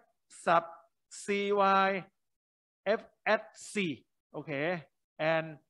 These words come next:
the force at, at C in the Y direction, if you prefer. So you may put C Y, C Y, or you may put just F sub C, F sub C is okay. Okay. And then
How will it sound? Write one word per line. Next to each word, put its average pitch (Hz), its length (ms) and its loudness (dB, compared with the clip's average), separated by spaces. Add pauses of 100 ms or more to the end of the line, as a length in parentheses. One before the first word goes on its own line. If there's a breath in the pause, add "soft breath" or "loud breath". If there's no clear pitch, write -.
(440)
the 147 120 -2
force 214 500 2 (400)
at, 214 180 2 (360)
at 208 260 -4
C 165 480 -4 (280)
in 202 240 -6
the 180 220 -6 (220)
Y 185 440 2
direction, 180 640 0
if 180 120 -8
you 170 100 -6
prefer. 170 400 -2 (420)
So 156 300 -4 (220)
you 156 100 -8
may 156 120 -6
put 190 180 -6
C 151 200 -10
Y, 151 300 -4
C 147 220 -12
Y, 147 320 -4 (220)
or 156 200 -2
you 156 200 -10
may 156 160 -12
put 214 200 -10 (160)
just 208 180 -4 (460)
F 196 160 -8
sub - 240 -12
C, 170 360 -10
F 190 140 -12
sub 160 180 -14
C 160 280 -8 (420)
is - 240 -14 (180)
okay. 160 380 -8 (260)
Okay. 156 420 -4
And 156 200 -4
then 175 300 0